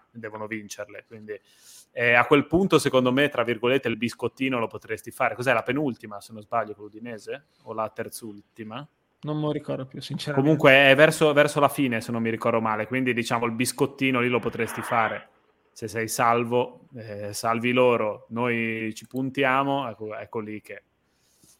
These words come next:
Speaker 1: potresti strappare il punticino magari che ti serve per avere la certezza.
Speaker 2: Sì, sì.
Speaker 1: Quindi
Speaker 2: Intanto stavo guardando Lazio-Venezia come era la faccenda, ma è zero a zero, a proposito, visto di...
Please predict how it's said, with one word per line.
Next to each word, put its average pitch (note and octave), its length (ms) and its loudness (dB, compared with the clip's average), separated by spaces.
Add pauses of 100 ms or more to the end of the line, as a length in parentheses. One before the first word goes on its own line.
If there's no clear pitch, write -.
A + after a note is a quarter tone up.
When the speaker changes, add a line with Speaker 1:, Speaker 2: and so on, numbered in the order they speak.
(240)
Speaker 1:
potresti G#2+ 460 -10
strappare A2 500 -2
il G#2 60 -6
punticino A2 600 -10
magari G#2+ 300 -4
che G#2 80 -12
ti A2 100 -8
serve G#2+ 400 -4
per A2 120 -6
avere G#2 220 -4
la G#2 120 -6
certezza. A2 760 -10 (1080)
Speaker 2:
Sì, D3+ 160 -6
sì. - 100 -4
Speaker 1:
Quindi D3 160 -4
Speaker 2:
Intanto F#3+ 220 8
stavo F3 240 10
guardando F3 680 8
Lazio-Venezia F3+ 800 6
come F3 200 2
era E3 100 8
la D#3+ 100 6
faccenda, G3+ 560 2
ma D#3+ 180 4
è D#3 80 2
zero D#3 180 2
a D3+ 80 -6
zero, C#3 400 -12
a D#3 120 -10
proposito, C#3+ 760 -8
visto D3+ 280 -2
di... D3 260 2